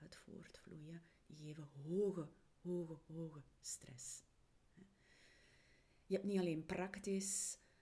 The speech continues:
eh, te re-, heel veel te regelen en veel ballen in de lucht te houden. En daartoe ben je bereid, hè, dat doe je voor je kinderen,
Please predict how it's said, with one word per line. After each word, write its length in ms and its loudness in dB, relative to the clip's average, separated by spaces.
eh, 180 -16
te 140 -2
re-, 280 2
heel 260 6
veel 200 4
te 160 0
regelen 440 6
en 80 -2
veel 240 0
ballen 320 0
in 100 2
de 80 0
lucht 520 -4
te 80 -6
houden. 380 -2
En 180 4
daartoe 400 2
ben 220 2
je 120 -2
bereid, 680 -2
hè, 120 -6
dat 240 -6
doe 160 2
je 180 2
voor 280 -4
je 200 -2
kinderen, 600 -4